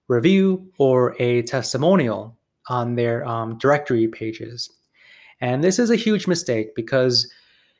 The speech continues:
if you are a business that serves hundreds of people, dozens of people a day, you want to make sure that a percentage of your customers or your patients are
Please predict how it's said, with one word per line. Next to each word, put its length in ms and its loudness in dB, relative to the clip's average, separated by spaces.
if 380 4
you 220 4
are 320 2
a 120 -2
business 480 -4
that 240 -4
serves 760 -4
hundreds 480 0
of 120 0
people, 640 -2
dozens 340 0
of 140 -4
people 300 -4
a 40 -2
day, 420 -6
you 120 -4
want 160 2
to 40 2
make 220 2
sure 420 0
that 440 -4
a 60 -4
percentage 840 -2
of 440 0
your 340 -2
customers 680 -4
or 160 2
your 200 0
patients 800 -4
are 400 2